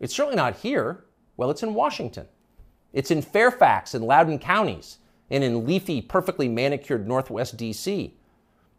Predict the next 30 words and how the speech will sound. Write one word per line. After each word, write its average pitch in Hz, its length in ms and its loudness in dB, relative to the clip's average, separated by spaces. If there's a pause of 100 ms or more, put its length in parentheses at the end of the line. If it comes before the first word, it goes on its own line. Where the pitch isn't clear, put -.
And 156 100 2
of 147 120 0
course, 165 200 4
a 123 60 -2
huge 302 320 -2
chunk 120 180 2
of 123 80 -6
it 120 80 -2
went 127 200 -4
to 143 100 -8
Ukraine, 190 580 0
to - 80 -8
Zelensky 131 640 -2
and 92 160 -8
his 85 120 -8
friends. - 420 -16 (320)
Not 208 180 4
because 233 340 2
you 147 140 0
voted 107 400 0
for 98 160 -8
that. 90 420 0
You - 120 -6
didn't 311 180 0
vote 110 220 -2
to 92 80 -8
give 82 120 -10
it 82 140 -12
to - 80 -10
them. 98 240 -10